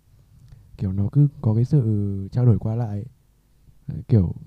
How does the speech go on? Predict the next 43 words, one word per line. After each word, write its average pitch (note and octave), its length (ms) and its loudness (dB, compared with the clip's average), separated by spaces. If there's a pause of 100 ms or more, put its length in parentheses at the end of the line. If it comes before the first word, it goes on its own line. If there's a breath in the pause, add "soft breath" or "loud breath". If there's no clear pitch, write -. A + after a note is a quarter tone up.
cảm G#2 120 -2
giác B2+ 120 2
không, C3+ 140 -8
không, D3+ 320 0
không D3+ 160 0
thể - 40 6
phân C3+ 140 4
biệt A#2+ 100 2
được G2+ 120 -4
đâu B2+ 260 6
là G#2 60 2
cái G#2+ 160 -4
nào G#2 340 0
ảnh A2 140 -4
hưởng G#2+ 200 -4
đến G#2 180 -6
cái A#2 80 -4
nào A#2+ 180 2
trước D#3 260 2
ấy. D3+ 60 -6 (840 soft breath)
Tao D3 120 -2
nghĩ D#3+ 100 2
có D3+ 80 6
thể C3+ 240 8
là G2+ 320 0 (840)
ban A#2+ 160 2
đầu A2+ 260 6
là F#2+ 380 -2
người G2+ 100 -6
ta A2+ 240 0
có A2 80 -2
thể G#2 140 0
viết B2+ 260 2 (220)
cái G#2+ 100 -2
chuyện C3 180 4
đấy G#2 160 0
như A#2 160 2
mà, G2 340 -2 (180)
như A#2+ 180 2
là A2+ 60 2
một G2+ 100 -2
cái G2+ 80 -2
chuyện, G#2 460 -2